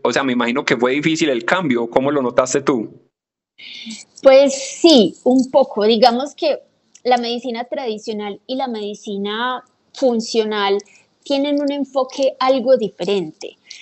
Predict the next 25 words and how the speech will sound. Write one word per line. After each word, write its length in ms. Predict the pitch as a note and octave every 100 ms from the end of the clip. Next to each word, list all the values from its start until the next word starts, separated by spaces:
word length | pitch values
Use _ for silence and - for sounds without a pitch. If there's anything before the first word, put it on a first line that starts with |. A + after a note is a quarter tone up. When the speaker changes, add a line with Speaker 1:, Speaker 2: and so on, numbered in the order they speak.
| - _
Speaker 2:
¿cierto? 420 | A#3 A3 A3+ A3
En 220 | - B3+ B3+
medicina 540 | B3 A#3+ B3 A3+ A3
convencional 800 | C#4 B3 G#3 G#3 G3 G#3 G3+ G3
siempre 420 | - C4 B3+ C4
tratamos 580 | B3 G3+ G3 F#3 F#3+ G#3+
de, 400 | A3 A3+ F#3+ F#3 _ -
de 180 | G#3 A3+
buscar 460 | G#3+ A3 - G#3 G3
un 120 | A3
diagnóstico 920 | A#3+ A#3 C4+ D4+ D#4+ - E4 D#4+ D#4+ _ _ _ - - -
y 120 | C4+
un 160 | A3+
tratamiento 720 | A3+ G#3+ A#3+ B3+ A3+ G3 G#3+
para 180 | F#3+ A3
ese 140 | G3 G3
diagnóstico 800 | G#3 G3+ A3 G3+ - D#3+ -
que 140 | - F3+
descubrimos. 760 | E3 - F#3 G3 F#3 F#3 - _ - - - -
En 180 | - A#3
medicina 460 | A#3 A#3 A#3 B3+ A#3
funcional 640 | C4 C4+ C4 A#3+ B3 D#4 -
tratamos 480 | C#4 A#3 G#3+ G3+ F#3 _ - G3+
de 120 | A3
buscar 460 | C4 A3 - G3 F3